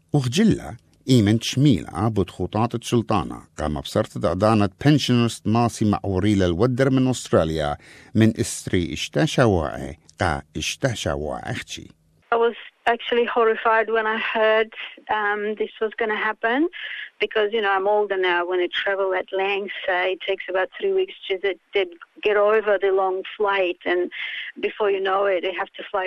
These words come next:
Speaker 2: back.
Speaker 1: كت سلطانة مخشوخة له، هامن تري ألبو شو وصر. طلّاطة،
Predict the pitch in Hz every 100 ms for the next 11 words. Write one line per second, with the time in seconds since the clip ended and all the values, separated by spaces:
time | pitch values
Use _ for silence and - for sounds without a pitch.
0 | 175 190 - - _ _ - 135 - -
1 | 233 196 196 180 165 170 123 - 147 127
2 | 87 67 69 - - 113 131 131 - 135
3 | 131 123 123 127 104 90 - 69 62 -
4 | _ 107 123 175 104 64